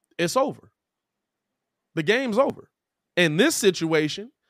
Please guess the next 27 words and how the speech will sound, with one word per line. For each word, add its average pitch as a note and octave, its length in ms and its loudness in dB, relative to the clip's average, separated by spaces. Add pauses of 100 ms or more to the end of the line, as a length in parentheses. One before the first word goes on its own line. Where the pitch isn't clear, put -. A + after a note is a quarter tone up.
(140)
say A#3+ 240 2
a G#3+ 80 4
big F#3+ 260 4
play G3 220 -2
does E3+ 260 -2
break C3 320 -10
off. G2+ 200 -14 (220)
Pat F3 180 2
Mahomes D3+ 360 -8
drops D3+ 320 -4
back, C#3+ 340 -4
broken D3 320 -6
coverage, C#3+ 460 -6 (280)
dots E3+ 360 0
it D#3+ 60 0
up C3+ 180 0
deep E3 180 -8
to D3 80 -14
Tyreek D#3 480 -2
Hill. E3 160 -2
He E3 140 -4
runs D3 260 -4
in, D3 160 -6
game-winning C#3+ 460 -4
touchdown, C3+ 460 -6 (220)
game's C3+ 320 -2
over. B2 260 -6